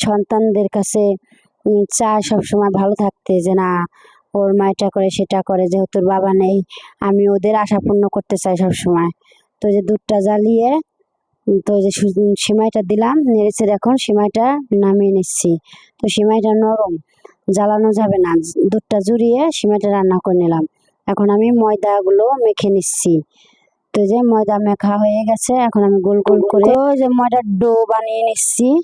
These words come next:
তো আট নয়টা ডো হবে। তো আমরা মানুষ যেহেতু কম, এ রুটি খাওয়ার পরও আমাদের রুটি বাসায় থেকে যাবে। তো রুটি খাওয়ার অভ্যস্ত আমরা কেউ নেই। তো যে রু-, আস্তে আস্তে গোল গোল করে বানিয়ে নিলাম। তো রুটি বানানোর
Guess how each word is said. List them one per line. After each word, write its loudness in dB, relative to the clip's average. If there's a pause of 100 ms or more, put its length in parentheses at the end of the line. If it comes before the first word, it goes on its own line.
(240)
তো 0 (260)
আট -2
নয়টা 2
ডো 0
হবে। 0 (380)
তো 0
আমরা 0
মানুষ 2
যেহেতু -2
কম, 0 (440)
এ 2 (260)
রুটি 0 (400)
খাওয়ার -2
পরও 0
আমাদের 0
রুটি -2
বাসায় -2
থেকে -4
যাবে। 0 (720)
তো 0 (100)
রুটি 0
খাওয়ার 0
অভ্যস্ত -4
আমরা 0 (120)
কেউ 2
নেই। 0 (760)
তো 0
যে 2 (120)
রু-, 2
আস্তে -2
আস্তে -2
গোল 0
গোল 0
করে 0
বানিয়ে 0
নিলাম। 2 (180)
তো 0 (120)
রুটি -2
বানানোর 2